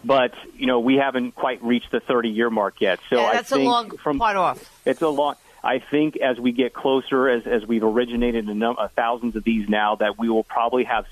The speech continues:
Speaker 1: some sort of clause or something down the road to make that a little bit more agreeable than to say, "Hey, you need to sell it or you need to completely cash out if somebody
Speaker 2: Right.
Speaker 1: wants to pass it down to their children." So we, we, we're looking at all these sort of exit strategies
Speaker 2: Yeah.
Speaker 1: for, for,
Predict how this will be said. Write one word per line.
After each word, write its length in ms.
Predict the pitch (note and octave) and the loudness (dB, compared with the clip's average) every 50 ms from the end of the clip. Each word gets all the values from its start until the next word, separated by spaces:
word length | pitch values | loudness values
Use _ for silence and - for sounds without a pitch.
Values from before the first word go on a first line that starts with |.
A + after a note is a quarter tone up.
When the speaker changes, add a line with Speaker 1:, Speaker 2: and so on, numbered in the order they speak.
| - - | -6 -2
Speaker 1:
some 220 | B2+ A#2+ A2+ A2 | -2 -2 -2 -2
sort 240 | - - B2+ A2+ G#2+ | -2 -2 0 0 0
of 100 | G2+ - - | -2 -4 -6
clause 420 | - - A#2 A2 A2 A2 A2 G#2 - | -6 -2 0 0 2 2 0 -2 -4
or 40 | G#2+ | -6
something 440 | - - A#2+ A2 G#2+ - A#2+ A2 G2+ | -6 -4 -4 -2 0 0 2 2 2
down 260 | G#2 A2 G#2+ G#2+ G#2 | 2 2 0 0 -2
the 60 | G2+ | -4
road 320 | F#2+ G2 G#2+ A2 A2 A2 - | -2 0 2 2 2 0 0
to 80 | - A2 | 2 2
make 220 | G#2+ G#2+ G#2+ - | 2 2 2 -2
that 160 | - A2 G#2+ | -4 -4 -4
a 40 | G#2 | -4
little 220 | G#2 G#2 A2 A2 | -4 -4 -4 -2
bit 160 | G#2 G#2+ G#2 G2 | -2 -4 -4 -4
more 240 | G#2 A2 A2 G#2+ | -4 -4 -2 -2
agreeable 560 | G2+ - - - G#2 A2 A2 G#2+ A#2 A#2+ A#2 A2 | -2 -2 -2 0 0 2 2 2 2 2 2 2
than 200 | A2 G#2+ G#2 G#2 | 0 -2 -2 -4
to 80 | G#2+ | -6
say, 200 | - - A#2 G#2 | -4 -2 -2 0
"Hey, 300 | G2 A2+ A2+ A2 G#2+ G#2 - - - - - | 0 0 0 0 -2 -4 -6 -12 -20 -8 -2
you 120 | - A2+ | 0 2
need 180 | A2+ A#2+ B2 G#2+ | 4 4 2 2
to 100 | G#2 G2+ - - | 0 -2 -4 -2
sell 220 | - B2+ A#2+ A#2+ A#2+ | -2 0 0 2 2
it 180 | A#2 A2+ A2 - | 2 0 0 0
or 160 | A#2+ A2+ G#2+ | 0 0 0
you 100 | G2+ G2+ | 0 0
need 160 | G#2 A2 G#2+ F#2+ | 0 0 0 0
to 100 | G2+ G2+ | -2 -2
completely 480 | - - A2+ G#2 - A#2+ G#2 G2+ G#2 | -2 -2 -4 0 0 0 0 0 -2
cash 440 | G2 - - A#2+ A2 G#2+ - - - | -2 -2 -2 -2 0 -2 -2 -2 -2
out 300 | A2 G#2+ G#2+ G#2+ G2+ - _ _ - - - - - - - - | 0 0 2 0 -2 -4 _ _ -20 -20 -20 -18 -20 -12 -4 -2
if 160 | B2+ A2+ - - - - - | 0 0 0 -2 -6 -4 -2
somebody 240 | C#3 A#2+ A#2 - - | 0 0 0 0 0
Speaker 2:
Right. 80 | G2+ | 0
Speaker 1:
wants 240 | G#2 - - G2+ - | 0 0 0 0 -2
to 80 | - G#2+ | -4 -4
pass 300 | - - A2 G#2 - - | 0 0 0 0 0 -2
it 80 | G#2 | -2
down 220 | G2 A2 G#2 G2+ G2 | -2 0 0 0 -2
to 60 | G2 | -2
their 120 | F#2 F#2+ | -4 -4
children." 420 | - - - G2+ F#2 E2+ F#2 F#2 - - | -2 0 0 0 2 2 0 -2 0 0
So 100 | D3 C#3+ | 0 2
we, 140 | C#3 D#3+ F3+ | 4 4 2
we, 260 | D#3 D3+ F3 F#3 F#3+ | 2 0 -2 -2 0
we're 240 | F#3 D#3+ F3 F#3+ F#3 | 0 0 0 0 0
looking 300 | F3+ F3+ - - D#3 D3+ | -2 -4 -4 -4 -6 -4
at 80 | C#3 | -2
all 180 | C#3 C3 C#3 C#3+ | 0 0 0 -2
these 180 | C#3 C3 B2 - - | -4 -8 -10 -6 -4
sort 140 | D3+ C3 | -2 -2
of 120 | A#2+ A2+ G2+ - | -2 -4 -4 -4
exit 360 | - B2 B2 - - C3+ A#2+ - | -4 -4 -4 -4 -6 -10 -8 -6
strategies 500 | - - C3+ C3 C3 B2 B2 C3+ C3+ B2+ | -4 -2 0 0 -2 -2 -2 -2 -2 -2
Speaker 2:
Yeah. 80 | - - | -2 -2
Speaker 1:
for, 220 | C#3+ C#3 C3+ - - - | 0 0 0 -2 -4 -4
for, 240 | - C#3+ C3+ C3 | -2 -2 -2 -2